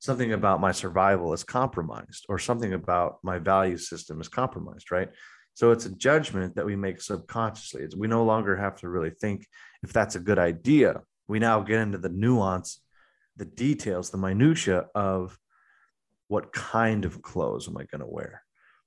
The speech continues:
That's the next judgment. We can skip certain judgments and move on to the higher one of, of more importance. Now,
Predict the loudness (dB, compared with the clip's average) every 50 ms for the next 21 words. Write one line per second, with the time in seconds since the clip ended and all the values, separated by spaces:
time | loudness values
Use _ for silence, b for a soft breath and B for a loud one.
0 | _ _ _ -6 -6 -6 -6 -6 -6 -4 -2 0 2 0 0 -2 -6 -12 -12 -12
1 | -6 -2 0 0 0 0 -2 -6 -8 -8 -6 -6 -8 -6 -6 -6 -4 -4 -4 -4
2 | 0 2 2 2 2 0 -4 -4 -2 -2 -2 -2 -6 -4 -4 -2 -2 -2 -4 -6
3 | -8 -8 -8 -8 -8 -6 -4 -4 -4 -2 -2 -2 -2 -2 -4 -8 -12 -12 -10 -8
4 | -8 -8 -8 -10 _ _ _ -10 -4 -2 0 0 0 -2 -4 -6 -8 -10 -12 -14
5 | -16 _ _ _ _ _ _ _ _ _ -20 _ _ _ -8 -6 -6 -6 -4 -4
6 | -4 -4 -4 -2 -2 -2 -2 -4 -4 -2 0 0 0 0 -4 -8 -10 -14 -18 -20
7 | _ _ b b b b b b b b b b b b b b b _ _ _
8 | _ _ _ _ _ _ _ _ _ _ _ 0 2 2 4 4 4 2 2 0
9 | -4